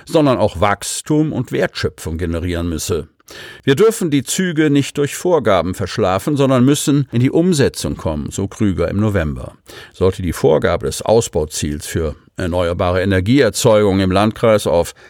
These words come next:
drei Komma drei sieben Prozent der Fläche beibehalten werden und sollte gleichzeitig mehr als ein Drittel der Landkreisfläche dem Moorschutz dienen und wieder vernässt werden,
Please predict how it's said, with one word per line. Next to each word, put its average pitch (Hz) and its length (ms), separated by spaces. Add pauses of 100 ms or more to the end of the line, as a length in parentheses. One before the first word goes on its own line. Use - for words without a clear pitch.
(100)
drei 98 240
Komma 98 280
drei 95 260
sieben 95 260
Prozent 107 480
der 98 80
Fläche 120 380
beibehalten 90 760
werden 92 280
und 117 320
sollte 92 560
gleichzeitig 95 920
mehr 101 240
als - 180
ein 110 200
Drittel 98 320
der 85 160
Landkreisfläche 107 920
dem 101 160
Moorschutz 101 560
dienen 139 320
und 98 440
wieder 101 260
vernässt 113 580
werden, 101 480